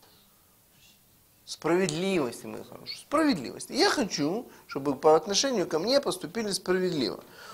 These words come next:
Он меня оскорбил, обидел, поступил со мной каким образом? Несправедливо.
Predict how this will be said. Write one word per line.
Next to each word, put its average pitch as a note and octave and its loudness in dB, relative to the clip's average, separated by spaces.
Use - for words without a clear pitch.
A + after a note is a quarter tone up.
Он D4+ 8
меня D4 6
оскорбил, A#3+ 4
обидел, A#3 8
поступил A3+ 0
со A#3+ 4
мной A3+ 2
каким D4+ 0
образом? D4+ 2
Несправедливо. A3+ 4